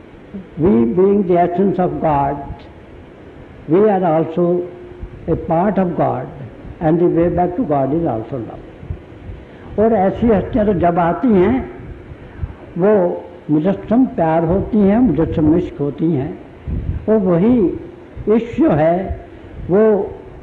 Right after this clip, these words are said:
तमाम दुनिया के लिए वो उनको उभारने वाला बन जाता है।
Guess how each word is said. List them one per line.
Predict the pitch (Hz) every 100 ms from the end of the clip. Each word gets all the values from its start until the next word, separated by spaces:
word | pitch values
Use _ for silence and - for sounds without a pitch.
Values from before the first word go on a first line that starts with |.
| -
तमाम | 170 202 240 240 190
दुनिया | 196 202 196
के | 165 170
लिए | 156 151 - - - - - - - - - - -
वो | 160 180 160 - - - -
उनको | 175 175 190
उभारने | 160 139 147 156
वाला | 165 160 165
बन | 139 131
जाता | 135 139 139 185
है। | 143 180 196